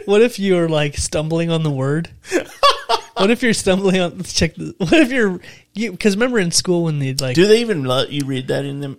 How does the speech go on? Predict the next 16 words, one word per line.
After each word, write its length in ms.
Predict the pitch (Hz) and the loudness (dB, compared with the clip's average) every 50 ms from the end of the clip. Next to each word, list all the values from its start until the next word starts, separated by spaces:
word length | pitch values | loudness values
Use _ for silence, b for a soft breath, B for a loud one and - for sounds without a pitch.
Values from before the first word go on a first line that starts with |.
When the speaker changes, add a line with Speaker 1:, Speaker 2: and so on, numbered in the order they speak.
| _ | _
Speaker 2:
in 160 | - 139 131 127 | -6 -6 -6 -4
Huck 180 | 127 139 131 | -6 -10 -10
Finn 200 | - - 151 139 135 | -10 -10 -8 -8 -8
anymore? 320 | 143 143 143 143 151 147 | -8 -10 -10 -10 -10 -8
Speaker 1:
Bro, 360 | - 156 131 120 120 120 123 147 | -6 -4 -4 -4 -4 -4 -4 -2
I'm 160 | 175 170 160 | -2 -2 -2
sure, 540 | - - - - 131 123 123 127 147 156 - _ | -4 -6 -6 -6 -8 -10 -12 -14 -14 -16 -14 _
I'm 140 | 185 190 180 | -8 -6 -6
sure 180 | - - 135 135 | -6 -8 -10 -12
it's 140 | 135 - | -10 -10
still 320 | - - - - 135 123 135 | -10 -10 -10 -12 -14 -14 -14
there. 320 | 143 131 131 143 139 - _ _ _ _ - | -16 -18 -18 -18 -20 -20 _ _ _ _ -10
Speaker 2:
I 80 | - - | -10 -8
doubt 260 | - - - - - | -6 -8 -8 -8 -8
it. 100 | - - B B B B B B B B B B B B B B B B B B _ | -10 -12 B B B B B B B B B B B B B B B B B B _
Speaker 1:
Uh, 320 | - 147 143 131 127 127 | -4 -2 0 0 0 -2